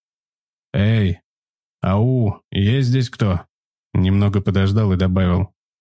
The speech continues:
«Ку-ку, епта!» «Что там у тебя за лингвистические упражнения?» Ира даже не поленилась заглянуть в кабину. «Частота, которую она бормочет», сказал я. «Молчат». «И я бы молчала. Давай серьезней будь».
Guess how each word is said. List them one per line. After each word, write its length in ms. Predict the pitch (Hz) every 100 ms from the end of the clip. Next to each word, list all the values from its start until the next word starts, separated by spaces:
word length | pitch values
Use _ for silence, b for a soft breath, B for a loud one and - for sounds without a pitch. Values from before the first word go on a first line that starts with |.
| _
«Ку-ку, 400 | 120 120 165 156
епта!» 580 | 127 131 123 107 90 - _ _ _ _ _ _ _
«Что 220 | - -
там 140 | 151 160
у 40 |
тебя 200 | 151 147
за 120 | 139
лингвистические 640 | 139 135 139 139 143 - 139
упражнения?» 640 | 147 147 156 120 98 98 - _ _ _ _ _
Ира 180 | 95 95
даже 220 | 92 98
не 80 | 98
поленилась 480 | 95 98 98 92 95
заглянуть 400 | 95 101 104 92
в 40 |
кабину. 520 | - 104 98 90 92 - _ _ _ _ _
«Частота, 800 | - 95 95 - 104 - 127 117
которую 400 | - 107 110 104
она 160 | 101 98
бормочет», 680 | 95 101 104 98 95 - - _ _
сказал 440 | - 92 92 90
я. 240 | 90 98 - _ _
«Молчат». 720 | - 110 120 - 92 90 - _ _ _ _ _ _ _
«И 80 | 139
я 240 | 117 123
бы 100 | 143
молчала. 640 | 143 131 - 101 92 98 -
Давай 200 | 120 143
серьезней 480 | - 165 156 117 101
будь». 260 | 98 92